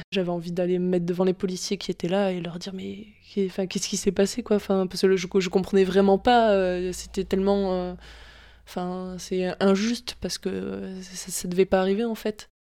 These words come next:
Dans la vidéo, on me voit, je pars, je, <laughs> je fais des doigts d'honneur et je crois que je crie, « Enfoiré », un truc comme ça.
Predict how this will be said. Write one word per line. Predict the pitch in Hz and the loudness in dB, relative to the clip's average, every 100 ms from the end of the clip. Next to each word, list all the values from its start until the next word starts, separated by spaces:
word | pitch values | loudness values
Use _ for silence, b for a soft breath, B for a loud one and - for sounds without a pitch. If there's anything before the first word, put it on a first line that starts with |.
| _ _ 185 | _ _ 2
Dans | |
la | 208 | 4
vidéo, | 185 175 208 | 4 2 4
on | 208 180 175 | 6 4 0
me | |
voit, | 175 196 185 | 2 4 4
je | 175 | 0
pars, | - 180 175 175 | 0 0 0 -6
je, | 175 - - | -10 -8 -2
<laughs> | - | -2
je | 196 | 0
fais | - 185 | 0 0
des | 190 | 2
doigts | 185 | 2
d'honneur | 180 185 185 190 | 2 2 2 0
et | 185 180 | -2 -6
je | |
crois | - 185 | -8 -8
que | 175 | -6
je | 180 | -6
crie, « | - - 185 | -6 -6 -4
Enfoiré », | - 180 190 175 185 185 | -4 -2 -2 -2 -2 -4
un | 175 175 | -6 -10
truc | - - | -16 -14
comme | - 180 | -10 -10
ça. | - | -12